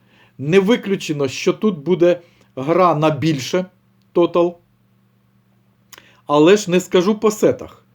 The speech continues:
Можливо, навіть буде і два один.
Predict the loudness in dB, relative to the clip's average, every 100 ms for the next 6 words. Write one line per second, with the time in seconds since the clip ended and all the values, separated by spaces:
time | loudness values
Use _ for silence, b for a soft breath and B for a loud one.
0 | _ _ _ _ -6 -2 2 2 2 2
1 | 0 0 -4 -4 -2 0 -2 -2 -2 -2
2 | -2 0 0 0 -2 -2 -6